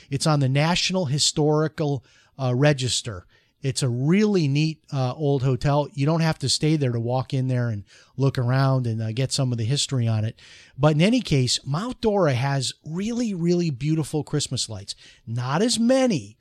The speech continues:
as Saint Augustine. I will give Saint Augustine that. Bulb count goes to Saint Augustine. But as far as just classy, tasteful, small town charm, I gotta give it to Mount Dora.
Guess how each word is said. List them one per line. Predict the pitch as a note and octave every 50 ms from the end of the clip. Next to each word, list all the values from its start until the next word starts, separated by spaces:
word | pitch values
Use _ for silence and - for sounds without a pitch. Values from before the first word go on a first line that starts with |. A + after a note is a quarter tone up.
| _ _ _ _ _ -
as | C#3 C3 -
Saint | - D#3+ C#3+ C3+ C3
Augustine. | B2 A#2+ A#2 A2 G#2+ - - C3 B2 A#2+ C#3 D3 - _ _ _ _ _ _ _ _ _ _ _ _ _ _ _ -
I | C#3 D3+
will | D#3 E3 E3+
give | C#3 D#3+ F3 C#3
Saint | - - E3 D#3 D3+
Augustine | D3+ D3+ D#3 D3+ C#3+ - - D#3+ D3+ C#3+
that. | D3 D3+ C#3+ A#2+ A2 - - _ - - _ -
Bulb | B2+ A#2 G#2+ C3 D3 D3+ E3+ F#3 F3+ D3+
count | - - E3 D#3+ E3+ F3 - -
goes | C#3+ C#3+ D3 C#3+ -
to | - C#3
Saint | - - D3+ C#3 C3+
Augustine. | C#3 D#3 E3 D3 C3 - - C3+ G#2+ F#2+ - _ - - - - - _ _
But | E3 D#3+
as | D#3+ D#3+ D3+ -
far | - - A#3+ C4+ C#4+ D4
as | B3 F3
just | - D#3 D#3+ C#3+ - -
classy, | - - - F3+ - C4+ F#3+ G3+ A3 G#3 - - G#3 G3+ G3 F#3+ F#3+ F3+ - - - - _ _ _ _ _ _ _ _
tasteful, | - - - G3+ F#3+ G#3 F3 - - - - - F#3+ F#3+ F#3+
small | - - - - E3 E3 E3 F3 F3+ F#3+ F3+
town | - - - F3+ F3 F3 F3+ F3 -
charm, | - - - - F3 D#3+ D3+ C#3 B2 A2+ G#2+ F#2 F#2+ G2+ - _ _ _ _ _ _ _ _
I | - D3 D3 D#3
gotta | C#3 B2+ F3+ F3+ F#3 F#3+
give | E3+ D3+ F3 E3+
it | D#3+ D3+ -
to | - D3+
Mount | D3 C#3 C3+ B2+ G2+
Dora. | - B2+ A#2+ G#2 G2 - -